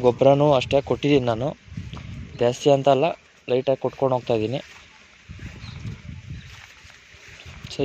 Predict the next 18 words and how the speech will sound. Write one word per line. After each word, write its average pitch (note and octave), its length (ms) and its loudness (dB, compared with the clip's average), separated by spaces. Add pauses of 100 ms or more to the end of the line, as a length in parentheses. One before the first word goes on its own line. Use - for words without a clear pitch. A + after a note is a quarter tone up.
ಇವಾಗ C#3 220 6 (100)
ಐವತ್ತೈದು C3+ 380 4
ದಿವಸ B2 180 -2
ಆಗಿದ್ದರಿಂದ B2 380 0 (800)
ನಾನು C3 220 -2 (560)
ಫಿಫ್ಟೀನ್, C#3 380 -4
ಫಿಫ್ಟೀನ್, B2 320 -8
ತರ್ಟಿ. A2 220 -2 (1000)
So A#2+ 160 -4
ಗೊತ್ತೇ A#2 240 2
ಇರುತ್ತೆ A#2+ 240 2
ಎಲ್ಲರಿಗೂ, A#2 380 2
ಫಾರ್ಟಿ A#2+ 340 0
ಸಾವಿರದ A#2 320 -2
ಫಿಫ್ಟೀನ್, B2 300 -6
ಫಿಫ್ಟಿ, A#2 260 -8
ತರ್ಟಿ A2+ 260 0
ಬರುತ್ತೆ. A2 300 -4